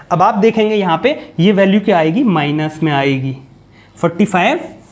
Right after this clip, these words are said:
माइनस फ़ोर्टी फ़ाइव centimeter। ठीक है, X की value कितनी आ रही है? zero, sorry, फ़ोर्टी फ़ाइव centimeter minus में, लेकिन हम तो positive में लेके चले थे X को,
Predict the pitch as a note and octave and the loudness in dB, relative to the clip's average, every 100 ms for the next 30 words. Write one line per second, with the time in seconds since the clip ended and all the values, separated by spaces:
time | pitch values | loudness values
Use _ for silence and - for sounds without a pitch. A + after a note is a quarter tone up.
0 | D3 C#3 D#3+ B3+ - D#3+ - G#3 A3 D3 | -6 -2 -2 -2 -4 -6 -2 0 0 -2
1 | C3+ D#3+ D#4 - - - - - - D3+ | 0 0 -2 -6 -16 -20 -20 -8 -2 -2
2 | D3+ - D#4 B3+ D3+ C3+ D3 C3 - - | 0 2 2 2 0 -2 -6 -8 -12 -20
3 | - _ _ - - - A#3 - - - | -20 _ _ -20 -14 -2 -2 -2 -10 -16
4 | - - - G3 A3 - C#4+ B3 A#3 B3+ | -20 -20 -6 -6 -4 -4 0 2 2 2
5 | C4 B3 G#3+ G3 B3+ D#3 F#3+ B3 - - | 2 4 4 2 0 2 2 2 0 -12
6 | - - F3 D3+ - - - - - F#3+ | -10 -2 -2 -2 -10 -20 -20 -10 -4 -2
7 | - A3 A#3+ C4 G#3+ G#3 A3+ A#3 A3+ E3 | 0 0 0 0 0 2 2 2 0 0
8 | G3 B3+ C4 G#3+ - - - - - - | 0 0 0 -2 -4 -14 -20 -20 -20 -20
9 | - _ F#3+ B3+ F#3 G3 C4 F#3 F#3 G3+ | -20 _ -2 0 0 -2 0 2 2 4
10 | B3 A#3 A3+ A#3 G3+ F3 F#3+ D#3+ - - | 4 4 2 0 2 2 0 -2 -2 0